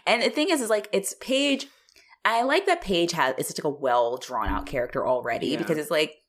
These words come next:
Speaker 1: because Paige is so abrasive, it's understandable that she is making a joke about this. But in this moment, she
Speaker 2: Yes.
Speaker 1: actually is being, like, I was thinking about
Speaker 2: Very
Speaker 1: this. Like, maybe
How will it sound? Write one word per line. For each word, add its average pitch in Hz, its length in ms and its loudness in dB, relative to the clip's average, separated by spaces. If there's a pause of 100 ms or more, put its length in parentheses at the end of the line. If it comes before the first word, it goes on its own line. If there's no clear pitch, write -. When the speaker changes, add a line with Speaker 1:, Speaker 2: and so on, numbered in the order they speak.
(1080)
Speaker 1:
because 339 360 2
Paige 269 260 2
is 220 120 2
so 185 140 4
abrasive, 180 760 0 (240)
it's 185 200 0
understandable 180 800 2
that 139 200 -2
she 143 220 -2
is 135 100 -4
making 127 320 -4
a - 80 -8
joke 117 300 -4
about 160 320 -2
this. 185 220 0
But - 140 0
in 269 140 4
this 440 140 -2
moment, 226 260 2
she - 80 -2
Speaker 2:
Yes. - 100 0
Speaker 1:
actually 320 320 2
is 196 80 -2
being, 170 360 -2
like, 151 320 0 (360)
I 311 60 0
was 403 100 0
thinking 427 220 -2
about 190 100 2
Speaker 2:
Very 123 120 0
Speaker 1:
this. - 80 -4
Like, - 100 -2
maybe 254 100 0